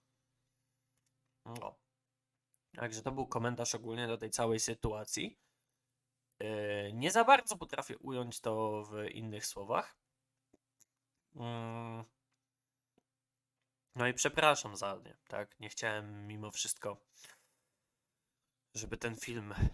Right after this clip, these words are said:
e, miał jakiś negatywny dź-, wydźwięk. Wrę-, wręcz przeciwnie, ma bardzo pozytywny. Mm, i no powiem tak, nie chce mi się wierzyć w to, że ta skrzynka wbije siedem złotych i dziesięć groszy. Nie chce mi się w to wierzyć. Mm,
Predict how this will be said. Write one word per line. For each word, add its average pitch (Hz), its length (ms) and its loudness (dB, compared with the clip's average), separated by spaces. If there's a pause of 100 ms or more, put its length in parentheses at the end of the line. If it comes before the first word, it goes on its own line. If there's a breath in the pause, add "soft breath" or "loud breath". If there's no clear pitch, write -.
(120)
e, 110 300 2
miał 117 240 6
jakiś 110 360 -2
negatywny 110 500 -4
dź-, - 120 -12
wydźwięk. 135 460 -6
Wrę-, 143 260 0
wręcz 139 320 -6
przeciwnie, 185 400 -8
ma 104 120 -8
bardzo 113 320 -4
pozytywny. - 580 -10 (680)
Mm, 107 680 -12
i 104 400 -8 (800)
no - 80 -6
powiem 180 280 2
tak, 95 300 -4 (320)
nie 147 100 2
chce - 160 -2
mi 120 60 0
się 110 140 -2
wierzyć 123 380 -2
w - 80 -16
to, 120 140 2
że 123 100 -4
ta 107 100 -2
skrzynka 117 360 -4
wbije 110 320 0
siedem 156 300 0
złotych 113 300 -6
i 101 40 -10
dziesięć 107 300 -6
groszy. - 380 -10 (680)
Nie 120 160 2
chce 107 200 -4
mi 98 80 -12
się - 100 -8
w - 80 -20
to 117 100 -10
wierzyć. - 440 -12 (2250 loud breath)
Mm, 110 380 -8